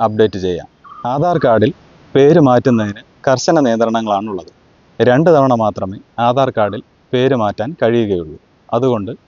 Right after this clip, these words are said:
പേര് മാറ്റുന്നതിന് മുൻപ് കൃത്യമായി പരിശോധിച്ച് ഉറപ്പുവരുത്തിയതിന് ശേഷം മാത്രം പേര് മാറ്റാനായിട്ട് ശ്രമിക്കുക.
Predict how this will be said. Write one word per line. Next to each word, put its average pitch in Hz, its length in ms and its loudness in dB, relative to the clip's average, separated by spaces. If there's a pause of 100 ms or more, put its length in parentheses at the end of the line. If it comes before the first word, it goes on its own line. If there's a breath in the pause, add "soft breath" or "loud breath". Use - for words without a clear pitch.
(160)
പേര് 139 340 2
മാറ്റുന്നതിന് 117 460 -2
മുൻപ് 98 260 -8 (920)
കൃത്യമായി 135 580 0 (360)
പരിശോധിച്ച് 123 640 0 (140)
ഉറപ്പുവരുത്തിയതിന് 117 680 -2
ശേഷം 113 320 -8
മാത്രം 98 280 -4 (200)
പേര് 120 280 -4
മാറ്റാനായിട്ട് 101 560 -6 (540)
ശ്രമിക്കുക. 104 420 -6